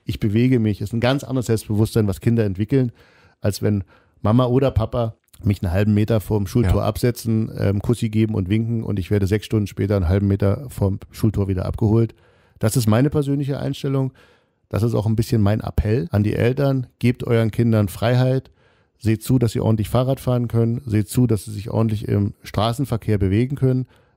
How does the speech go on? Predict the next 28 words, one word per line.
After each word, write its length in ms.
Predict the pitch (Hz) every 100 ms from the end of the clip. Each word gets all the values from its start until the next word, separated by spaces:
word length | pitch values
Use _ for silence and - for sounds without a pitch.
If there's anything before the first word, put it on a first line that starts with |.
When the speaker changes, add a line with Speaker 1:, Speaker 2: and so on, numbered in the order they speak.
| -
Speaker 1:
Seid 360 | 98 98 104 -
selber 540 | 98 117 135 135 131 _ _ -
aufmerksame 600 | 123 - 123 - 117 113
Verkehrsteilnehmer 1000 | 107 - 131 - 143 135 131 131 131 -
als 180 | 110 -
Eltern 420 | 110 117 127 120
oder 220 | - 98
auch 80 | 98
als 160 | 95 -
Nicht-Eltern 680 | 120 - 135 117 117 113 110 _
und, 420 | - 101 98 98
ähm, 380 | 107 95 92 95
sorgt 400 | 117 107 226 -
dafür, 400 | 104 104 - 113
dass 140 | 104 98
die 100 | 107
Kinder 280 | - 113 104
sich 200 | 98 123
emanzipieren 680 | 104 98 101 - 123 127 127
vom 180 | 107
Auto, 400 | 104 107 117 127
dass 140 | 117 101
sie 80 | 110
sich 200 | 101 120
emanzipieren 600 | 104 98 - 110 117 110
von 140 | 104
den 100 | 98
Eltern, 420 | - 107 113 110